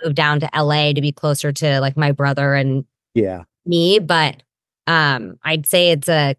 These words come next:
Speaker 1: close, small town
Speaker 2: Got
Speaker 1: and <laughs> just
Speaker 2: Yeah.
Speaker 1: a lot of, a lot of, like, fun activities. Uh, there's a, there's a lake,
Speaker 2: Mm-hmm.
Speaker 1: but it's,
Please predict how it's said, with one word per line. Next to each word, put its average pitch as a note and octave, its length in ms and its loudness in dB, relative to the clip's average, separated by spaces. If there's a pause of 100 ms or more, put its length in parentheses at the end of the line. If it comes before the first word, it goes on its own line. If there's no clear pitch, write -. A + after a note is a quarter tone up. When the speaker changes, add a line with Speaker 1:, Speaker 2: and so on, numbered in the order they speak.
Speaker 1:
close, A#3 540 0 (220)
small A#3 760 0 (140)
town D3 640 0 (120)
Speaker 2:
Got E3 360 0 (180)
Speaker 1:
and G3+ 260 -2
<laughs> B3 220 -2 (300)
just A3 160 0
Speaker 2:
Yeah. A#3+ 60 4
Speaker 1:
a G#3+ 120 2 (220)
lot F#3 100 0
of, F#3 260 2 (160)
a - 80 0
lot F#3+ 200 2
of, G#3 60 0
like, G3+ 180 0 (120)
fun F#3 540 0
activities. E3 960 -2
Uh, C#3+ 220 0
there's D3+ 180 -2
a, D3+ 220 -4
there's D3+ 200 0
a D3 60 2
lake, F#3 560 2 (300)
Speaker 2:
Mm-hmm. A2 80 -4
Speaker 1:
but E3 320 2
it's, - 420 -20